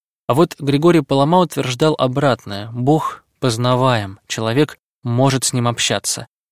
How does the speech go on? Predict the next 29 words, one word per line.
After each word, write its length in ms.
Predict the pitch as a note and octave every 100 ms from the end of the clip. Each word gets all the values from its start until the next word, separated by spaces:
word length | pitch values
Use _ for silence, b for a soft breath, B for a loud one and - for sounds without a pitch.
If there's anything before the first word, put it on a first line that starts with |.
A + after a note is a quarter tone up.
| -
И 80 |
средство 420 | C3+ D3+ C#3 - A#2+
общения, 540 | - - E3+ E3 C#3+
а 80 | B2
значит 360 | B2 C3+ A#2 -
соединение 720 | - - B2+ C3 C3 B2 A#2+
с 140 | A#2+ -
ним — 200 | A#2+ A2+ _ _ _
настоящая 880 | A#2 - A2+ G#2+ B2 B2 - A#2 G#2 _ -
глубокая 640 | A#2 A#2 A#2 A2+ - A2+
молитва. 560 | A#2 A#2+ G#2+ - - - _ _
Та 120 | A#2+
самая, 440 | A2 - D#3+ D3+ B2
которой 400 | A#2 C3 B2 A#2+
так 180 | C#3+
дорожили 480 | C3 A#2+ A#2 C3+ A2+
исихасты 720 | A2 - A2+ D3 C#3 - B2 b b b
и 80 | -
сам 240 | A#2+ B2+ A#2
святой 340 | - A#2+ A#2+
Григорий. 540 | A#2 A#2+ A#2 A2 A2+ - _ _ -
Это 320 | D3+ - C#3+ -
соединение 720 | - - C#3 D3 D#3 D3 C3+
с 80 | B2
Богом 380 | B2+ E3+ D3 B2+
не 80 |
нужно 280 | C3 D3 C3
принимать 600 | B2 B2 B2+ C3 B2 - _
примитивно, 760 | B2 B2 A#2+ - C#3+ A#2+ G#2+